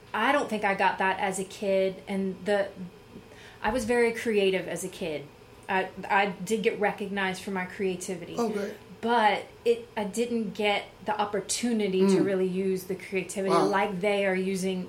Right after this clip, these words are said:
Speaker 1: in class.
Speaker 2: Oh,
Speaker 1: And
Speaker 2: wow.
Speaker 1: so the fact
Speaker 2: Okay.
Speaker 1: that you are opening their minds to just being creative and,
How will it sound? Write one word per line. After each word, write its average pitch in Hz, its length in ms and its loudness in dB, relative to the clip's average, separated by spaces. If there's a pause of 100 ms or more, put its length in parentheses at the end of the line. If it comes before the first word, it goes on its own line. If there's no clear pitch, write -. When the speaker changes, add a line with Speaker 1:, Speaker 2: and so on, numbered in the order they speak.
(200)
Speaker 1:
in 190 220 -2
class. 277 440 0
Speaker 2:
Oh, 170 140 2
Speaker 1:
And 214 100 0
Speaker 2:
wow. 202 60 -2
Speaker 1:
so 226 100 2
the 202 140 -2
fact 240 300 0
Speaker 2:
Okay. - 100 -12
Speaker 1:
that 214 320 2 (460)
you 226 280 0
are 214 200 2 (140)
opening 226 840 0
their 202 200 0
minds 196 540 -2
to - 140 -10
just 208 480 -6
being 226 280 0
creative 208 480 0
and, 196 240 -2